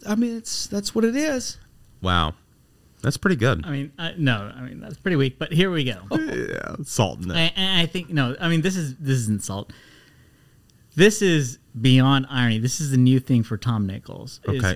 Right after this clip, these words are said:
Speaker 2: and we got a
Speaker 3: usually
Speaker 2: new wrinkle.
Speaker 3: Yeah, usually you think he's, like, a, a hyper self-aware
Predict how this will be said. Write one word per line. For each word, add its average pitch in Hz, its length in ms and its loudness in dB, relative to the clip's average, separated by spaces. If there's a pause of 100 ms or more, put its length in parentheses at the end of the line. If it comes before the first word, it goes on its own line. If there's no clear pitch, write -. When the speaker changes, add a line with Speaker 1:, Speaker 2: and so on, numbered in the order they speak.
Speaker 2:
and 156 100 4
we - 80 6
got 110 120 8
a - 20 8
Speaker 3:
usually 107 60 8
Speaker 2:
new 117 120 8
wrinkle. 107 400 6
Speaker 3:
Yeah, 160 220 0
usually 160 440 0
you 202 160 -2
think 170 240 -4
he's, 131 220 0
like, 120 180 -2
a, 104 200 -4
a 107 80 -6
hyper 113 400 -4
self-aware 110 840 -2